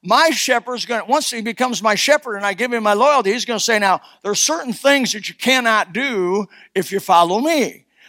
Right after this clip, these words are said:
But guess what? There's a whole bunch of things you get to do if you follow me." So the list of get to do is a whole lot better. What really God is doing is my shepherd is saving me from a whole lot of hurt and giving me a whole lot of blessing.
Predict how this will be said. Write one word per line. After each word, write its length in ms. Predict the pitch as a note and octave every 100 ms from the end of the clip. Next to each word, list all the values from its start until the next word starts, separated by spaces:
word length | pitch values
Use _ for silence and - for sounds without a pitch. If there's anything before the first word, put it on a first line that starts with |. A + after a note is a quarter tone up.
| _
But 160 | G3+ G3
guess 280 | C4 C4+ D4
what? 240 | E4 A3
There's 200 | G3+ F3
a 100 | G3+
whole 240 | F3 E4
bunch 300 | D#4+ C4 A3
of 100 | G#3+
things 320 | F#3+ A#3 B3 B3
you 80 |
get 220 | G#3+ C#4+ -
to 160 | A#3+
do 560 | F3 F#3 E3 D#3+ G3 G3+ _ _ -
if 180 | F#3+ F#3+
you 80 |
follow 420 | F#3 F3+ F3+ D#3+ G#3
me." 460 | C4+ C#4+ C#3 - _ _ _
So 220 | - A#3+
the 100 | A3
list 260 | A#3+ D4+ G#3
of 100 | D3+
get 180 | D4 -
to 120 | A#3+
do 180 | F3+ G3+
is 100 | F#3
a 80 |
whole 180 | F3 D4+
lot 200 | C4+ G#3+
better. 180 | A#3 G#3+ - -
What 200 | B3 D4
really 360 | G#3 D#4+ F4 A#3+
God 260 | G3 F#3
is 140 | F#3 D#3
doing 240 | G#3 A3
is 120 | F#3
my 120 | G3 F3+
shepherd 380 | - D4 A#3 G3
is 80 |
saving 380 | - C#4 D#4 A#3+
me 120 | A3+
from 160 | B3 F#3+
a 100 | F#3
whole 260 | A#3+ E4 C4+
lot 180 | C#4
of 120 | A#3+ F#3
hurt 520 | D4 D4 G3 A#3+ - _ - - -
and 160 | G3
giving 240 | G3+ C#4 B3
me 100 | B3
a 120 | G3+
whole 220 | B3+ D4
lot 200 | C#4 C#4
of 60 | B3
blessing. 460 | D4 E4+ - -